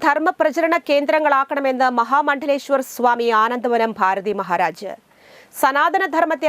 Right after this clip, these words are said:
അധിക്ഷേപിക്കുന്ന പ്രവണത വർദ്ധിച്ചു വരുന്നതായും ഹൈന്ദവ സമൂഹം ഒറ്റക്കെട്ടായി നേരിടണമെന്നും സ്വാമി പറഞ്ഞു. ധർമ്മ സംരക്ഷണ കേന്ദ്രങ്ങളായി ഹൈന്ദവ സമൂഹം ക്ഷേത്രങ്ങളെ ഉയർത്തണം. കണ്ടംകുളങ്ങര ശ്രീ മഹാവിഷ്ണു ക്ഷേത്രത്തിൽ സ്വീകരണ യോഗത്തിൽ പങ്കെടുക്കുകയായിരുന്നു അദ്ദേഹം.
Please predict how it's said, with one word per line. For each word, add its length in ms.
അധിക്ഷേപിക്കുന്ന 680
പ്രവണത 320
വർദ്ധിച്ചു 400
വരുന്നതായും 520
ഹൈന്ദവ 400
സമൂഹം 340
ഒറ്റക്കെട്ടായി 680
നേരിടണമെന്നും 580
സ്വാമി 360
പറഞ്ഞു. 300
ധർമ്മ 360
സംരക്ഷണ 360
കേന്ദ്രങ്ങളായി 600
ഹൈന്ദവ 380
സമൂഹം 480
ക്ഷേത്രങ്ങളെ 580
ഉയർത്തണം. 440
കണ്ടംകുളങ്ങര 760
ശ്രീ 140
മഹാവിഷ്ണു 520
ക്ഷേത്രത്തിൽ 460
സ്വീകരണ 440
യോഗത്തിൽ 380
പങ്കെടുക്കുകയായിരുന്നു 840
അദ്ദേഹം. 300